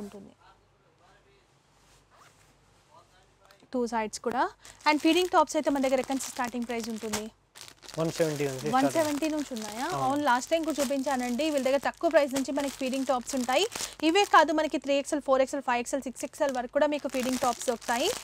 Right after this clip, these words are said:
Speaker 1: దీంట్లో అయితే సిక్స్ పీసెస్ ఉన్నాయి, అన్ని మంచి కలర్సే. దీని ప్రైస్ ఎంత ఉంది?
Speaker 2: టూ టెన్ రూపీస్.
Speaker 1: Only టూ టెన్ రూపీస్ మాత్రమే. దీంట్లో కూడా ఎక్స్ఎల్, డబుల్ ఎక్స్ఎల్ అనేది ఇప్పుడు ఈ డిజైన్లో ఉంది.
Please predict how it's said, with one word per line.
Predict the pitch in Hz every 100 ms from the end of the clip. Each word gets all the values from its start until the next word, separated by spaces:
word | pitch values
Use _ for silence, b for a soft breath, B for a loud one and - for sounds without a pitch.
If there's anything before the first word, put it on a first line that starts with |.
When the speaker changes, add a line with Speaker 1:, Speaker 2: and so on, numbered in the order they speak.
| B B -
Speaker 1:
దీంట్లో | 339 349 339
అయితే | 311 320
సిక్స్ | 254 - 294
పీసెస్ | 262 269 277
ఉన్నాయి, | 269 262
అన్ని | 233 269
మంచి | 247 254 -
కలర్సే. | 240 233 226 302 415 - - - - - - - - _ - - 233
దీని | 311 339
ప్రైస్ | 339 302 320
ఎంత | 269 311
ఉంది? | 370 587 -
Speaker 2:
టూ | 196 175
టెన్ | 156
రూపీస్. | 131 123 - - 240 247
Speaker 1:
Only | 269 320 330
టూ | 294 262
టెన్ | 262 233
రూపీస్ | 233 269 - 247 214
మాత్రమే. | 220 - 247 226 - 220
దీంట్లో | 254 240 269
కూడా | 269 269 220
ఎక్స్ఎల్, | - 277 233
డబుల్ | 196 214
ఎక్స్ఎల్ | - 220 214
అనేది | 220 277 262
ఇప్పుడు | - 269 247
ఈ | 233
డిజైన్లో | 240 247 220 214
ఉంది. | 214